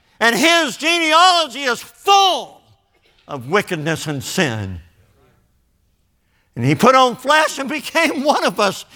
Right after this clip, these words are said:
and bumped around sinners, the Holy One of heaven. Why? 'Cause we all need a Savior. And the only reason any of us get chosen is His grace.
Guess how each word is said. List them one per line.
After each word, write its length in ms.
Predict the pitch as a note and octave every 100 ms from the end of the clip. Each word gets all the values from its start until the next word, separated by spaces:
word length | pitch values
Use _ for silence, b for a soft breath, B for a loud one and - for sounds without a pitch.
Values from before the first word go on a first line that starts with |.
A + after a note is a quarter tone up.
| B
and 240 | A3 D#3
bumped 320 | B3+ E4+ -
around 560 | C#4 C4 E4 F4 D4 A#3
sinners, 840 | - D#4+ F#4+ F#4 E4+ A#3+ C3+ - _ _ _ _ _ _ _ _ _ _ -
the 160 | D#3
Holy 480 | F3+ D4+ F#4 F4+ F4+
One 300 | F4 F4+ F#4
of 140 | D#4+
heaven. 600 | A3 D#4+ F4 E4 D#4 G#3 F3 _ _ _ _ _ _ _ _ _ _ _ _ _ -
Why? 380 | C#3 E3+ F#3 C3
'Cause 220 | G#2+ A2+
we 200 | G2+ A#2+
all 160 | A#2+ A#2
need 200 | A#2 G#2+
a 60 |
Savior. 560 | G2 - D3 F#3 A2+ G#2 _ _ _ _ _ _ _ _ _ _ _ -
And 140 | G#2
the 100 | A2
only 220 | B2 C3
reason 440 | B2 C3+ A#2+ B2+ B2+
any 240 | E3 G3+
of 100 | E3+
us 180 | A2 G2+
get 220 | A#2 A#2+
chosen 540 | - B2+ A#2 G2 F2 E2 _ _ _ -
is 180 | A2 -
His 200 | F#2+ -
grace. 540 | B2+ E3 D3 - -